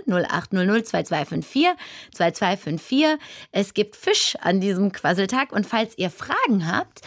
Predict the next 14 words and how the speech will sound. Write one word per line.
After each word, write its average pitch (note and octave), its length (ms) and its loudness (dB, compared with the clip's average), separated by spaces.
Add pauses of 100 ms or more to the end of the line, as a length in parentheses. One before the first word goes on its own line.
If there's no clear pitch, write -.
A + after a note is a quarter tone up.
(380)
dann F#3+ 180 4
habe F#3+ 120 4
ich A#3 80 0
den G3+ 180 0
passenden A#3+ 500 4
Gast F#3+ 240 2
im D#3+ 120 -2
Studio, G#3+ 380 2 (140)
den F#3 140 0
Robert G4 420 2
Mark B3+ 220 2
Lehmann. A#3 380 4 (540)
Hallo B3 160 6
erstmal. D3+ 480 0